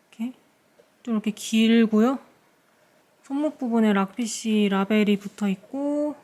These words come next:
재질 정도까지밖에 못 보여드릴 것 같아요.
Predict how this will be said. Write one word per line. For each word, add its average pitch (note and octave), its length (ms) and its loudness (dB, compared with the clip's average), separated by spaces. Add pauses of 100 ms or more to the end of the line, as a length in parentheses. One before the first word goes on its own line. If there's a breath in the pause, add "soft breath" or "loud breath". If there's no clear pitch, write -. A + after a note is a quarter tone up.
(300)
재질 C4 380 -2
정도까지밖에 B3 1040 -2
못 G#3 240 -2
보여드릴 G#3 340 0
것 F#3+ 120 -6
같아요. F3+ 320 -10